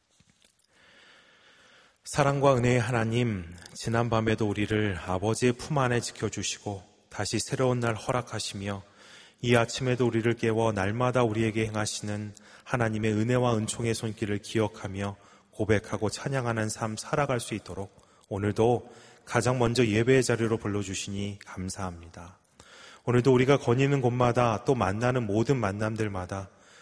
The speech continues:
우리와 함께 하신 하나님을 깊이 만나는 은혜가 있게 하시고 특별히 허락하신 이 한 날을 살아갈 때에 에스겔 시대의 거짓 선지자들처럼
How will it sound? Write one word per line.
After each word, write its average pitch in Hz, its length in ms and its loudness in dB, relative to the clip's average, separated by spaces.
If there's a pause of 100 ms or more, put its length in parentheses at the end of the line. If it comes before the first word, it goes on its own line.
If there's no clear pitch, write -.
(160)
우리와 113 320 4
함께 139 340 0
하신 123 400 2
하나님을 110 600 -2
깊이 131 380 -4
만나는 110 580 -2 (320)
은혜가 120 360 4
있게 104 220 -4
하시고 101 640 -10 (440)
특별히 123 320 2
허락하신 123 580 0
이 110 100 0
한 123 160 -4
날을 117 220 0
살아갈 110 440 -2
때에 110 420 -2 (560)
에스겔 123 340 4
시대의 139 420 6
거짓 117 340 2
선지자들처럼 117 1080 -2